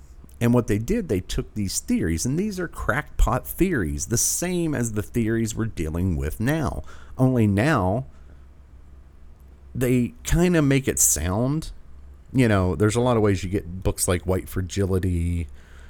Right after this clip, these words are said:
whatever the hell that toilet paper roll, uh, why people buy it, I have no idea. Maybe people just were short on toilet paper, 'cause that's what it's good for. What people need to start doing is calling it out.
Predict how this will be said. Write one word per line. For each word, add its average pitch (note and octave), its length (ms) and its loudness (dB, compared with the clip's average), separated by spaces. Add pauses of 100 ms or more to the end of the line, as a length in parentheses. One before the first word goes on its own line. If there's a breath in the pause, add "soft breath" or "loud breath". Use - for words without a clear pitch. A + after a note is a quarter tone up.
(280 loud breath)
whatever F#2 480 4
the E2 240 0
hell F2+ 240 2
that F2 260 0
toilet F2 300 0
paper E2 280 0
roll, F2 480 2 (240)
uh, E2+ 420 0 (100)
why F2+ 320 0
people F2 300 -6
buy E2+ 260 0
it, F2 120 0
I D#2 40 -2
have D#2+ 140 -4
no F#2 160 0
idea. F2+ 380 0
Maybe C#3 260 0
people F3 260 -4
just D3+ 240 -6
were D3 100 0
short C#3 260 0
on A2+ 120 0
toilet B2+ 280 2
paper, C#2+ 300 -4
'cause D#2+ 180 -4
that's A2 380 0 (120)
what A2 160 2
it's F#2 120 -4
good G#2 200 0
for. C#2 300 -4 (920 loud breath)
What F#3 220 2
people A3 240 4
need D3 200 2
to G#2 60 -2
start G2 240 2
doing G2 220 2
is E2+ 100 0
calling D2+ 320 0
it A#1+ 80 -4
out. - 180 -10